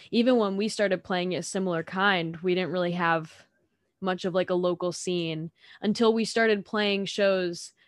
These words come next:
that were more in, like, upstate.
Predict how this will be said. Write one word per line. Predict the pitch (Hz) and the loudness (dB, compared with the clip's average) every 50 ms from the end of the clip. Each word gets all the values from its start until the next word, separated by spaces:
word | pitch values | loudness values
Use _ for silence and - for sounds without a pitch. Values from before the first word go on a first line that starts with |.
| _ _ _ | _ _ _
that | 208 196 175 | 2 2 4
were | 190 190 190 | 2 0 0
more | 190 190 190 190 185 180 135 - - - | 0 0 0 2 2 2 0 -2 -4 -6
in, | 185 185 - - - _ _ - | -6 -6 -6 -8 -12 _ _ -4
like, | 180 151 123 - - - _ | -4 -4 -4 -6 -10 -6 _
upstate. | 180 190 - - - - - - 233 262 294 320 320 - - | -2 -2 -2 -2 -10 -6 0 4 4 4 4 2 0 -2 -6